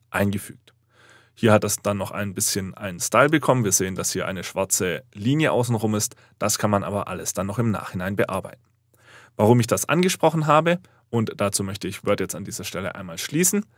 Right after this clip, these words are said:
das müssen wir auch nicht speichern, ist, dass wir so mit PowerPoint, also mit einer weiteren Office-Anwendung, noch die Möglichkeit haben, unsere Screenshots ein bisschen sinnvoller vielleicht zu bearbeiten.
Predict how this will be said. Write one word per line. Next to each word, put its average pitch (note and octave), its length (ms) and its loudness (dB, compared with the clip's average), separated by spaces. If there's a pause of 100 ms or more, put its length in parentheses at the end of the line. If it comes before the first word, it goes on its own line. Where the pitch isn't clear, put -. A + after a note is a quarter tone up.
(260)
das - 160 -12
müssen F#2 200 -14
wir F#2 80 -10
auch - 100 -16
nicht - 160 -16
speichern, B2 460 2 (340)
ist, C#3 340 2
dass - 280 0
wir G2+ 100 -2
so A#2+ 260 4
mit A2+ 240 -2
PowerPoint, F#3 720 2 (120)
also - 220 -6
mit - 160 -8
einer F#2 220 -6
weiteren A2+ 300 4
Office-Anwendung, A2 800 0 (240)
noch C#3 180 2
die C3 120 0
Möglichkeit A2+ 580 2
haben, G2+ 200 2
unsere G#2+ 260 -2
Screenshots G2+ 540 -4
ein A2+ 160 -2
bisschen G2+ 340 -2
sinnvoller A2+ 460 2
vielleicht F#2 360 -4
zu G#2 100 -4
bearbeiten. F#2 460 -4